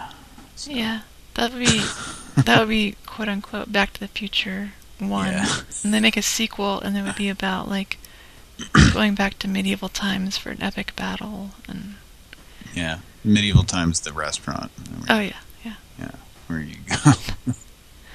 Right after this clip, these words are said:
Speaker 1: 'Cause they like to go there. That's just the characters.
Speaker 2: Yeah. I never went there, but I did go to Excalibur, which has a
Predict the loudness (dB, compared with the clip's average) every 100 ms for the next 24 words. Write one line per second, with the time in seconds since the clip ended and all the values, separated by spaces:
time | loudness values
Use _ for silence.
0 | -10 -10 -10 -4 2 6 8 8 4 0
1 | -2 -2 -2 -6 -10 -10 -8 -6 -6 -6
2 | -6 -4 -2 0 2 4 2 -4 -16 -20
3 | -20 -20 -20 -20 -20 -20 -20 -20 -20 -20
4 | 2 8 8 8 -6 -8 -6 2 4 4
5 | 4 2 0 0 0 2 0 2 0 0
6 | -4 -4 -4 -4 -4 -6 -6 -2 -2 0
7 | -2 -2 -2 -4 -4 -4 -4 -4 -6 -8